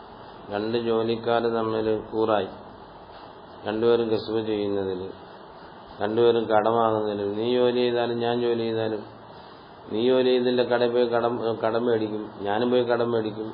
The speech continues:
അങ്ങനെ തമ്മിലൊരു <laughs> കടത്തിലും എല്ലാത്തിലും ഇതിൻ്റെ കൂറാവുക, അതും പറ്റില്ല.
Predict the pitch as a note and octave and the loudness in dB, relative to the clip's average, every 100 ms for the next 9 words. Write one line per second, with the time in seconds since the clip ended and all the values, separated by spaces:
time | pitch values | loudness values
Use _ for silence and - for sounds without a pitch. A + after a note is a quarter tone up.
0 | - G#2+ A2+ C3 C#3 C#3 C3+ C#3 D3+ D3+ | -10 -6 -4 0 0 2 2 2 4 6
1 | D3+ D3 - - - - D#3 - - - | 4 2 -4 -16 -8 -2 -2 -2 -16 -18
2 | - - - - - - - - G#2 G2+ | -18 -20 -20 -20 -20 -20 -20 -10 -4 -4
3 | G#2+ G#2+ A2+ - C#3 C#3+ C#3 A#2+ A#2+ C3 | 0 2 2 4 4 6 6 4 6 4
4 | B2 D3 D3 D3 - - - - - - | 6 4 4 0 -8 -16 -20 -20 -20 -20
5 | - - A2 A#2 A2 A2+ A2+ G#2 G#2 A2 | -18 -10 -2 0 2 2 4 2 0 0
6 | A#2+ A2 - - | 0 -2 -4 -16